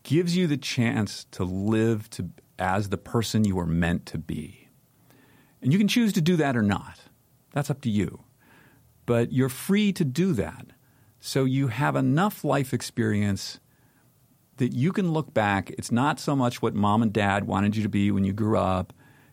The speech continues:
You're not on this, like, career railroad track of go, go, go, go without thinking about where you're going. You can reflect and you can say, "I wanna do this, I'm gonna do that." Or not.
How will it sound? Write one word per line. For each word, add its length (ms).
You're 120
not 320
on 140
this, 260
like, 380
career 720
railroad 760
track 480
of 460
go, 160
go, 160
go, 160
go 300
without 400
thinking 280
about 200
where 100
you're 140
going. 400
You 220
can 500
reflect 440
and 60
you 40
can 140
say, 460
"I 120
wanna 160
do 120
this, 380
I'm 80
gonna 140
do 60
that." 240
Or 420
not. 380